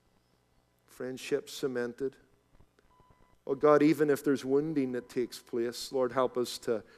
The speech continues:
receive that smite. Help us to go under the knife because it's in the hand of a friend. It's not the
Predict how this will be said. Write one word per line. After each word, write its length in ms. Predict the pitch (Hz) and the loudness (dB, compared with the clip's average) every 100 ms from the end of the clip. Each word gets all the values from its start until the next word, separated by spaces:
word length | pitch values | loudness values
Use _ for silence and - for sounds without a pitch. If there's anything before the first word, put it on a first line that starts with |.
| - | -6
receive 480 | 120 - 131 131 110 | -6 -4 -2 -2 -2
that 260 | 123 135 | -4 -2
smite. 480 | - - 120 123 - - _ _ _ _ _ _ _ _ _ | -8 -6 -8 -8 -10 -20 _ _ _ _ _ _ _ _ _
Help 240 | 131 131 | 0 2
us 120 | 127 - | 0 -2
to 100 | 120 | 0
go 220 | 120 131 | 2 2
under 180 | 135 120 | 0 2
the 120 | 120 | 2
knife 380 | 120 131 131 - | 2 0 0 -4
because 380 | 123 135 120 131 | -4 0 0 0
it's 180 | 117 | -4
in 100 | 131 | -8
the 100 | 117 | -8
hand 340 | 101 120 127 120 | -6 -4 -4 -4
of 100 | 107 | -4
a 60 | |
friend. 600 | 117 - 113 117 123 123 | -6 -6 -4 -4 -6 -8
It's 180 | 123 - | -12 -10
not 280 | 139 127 120 | -4 -4 -2
the 140 | 110 | -4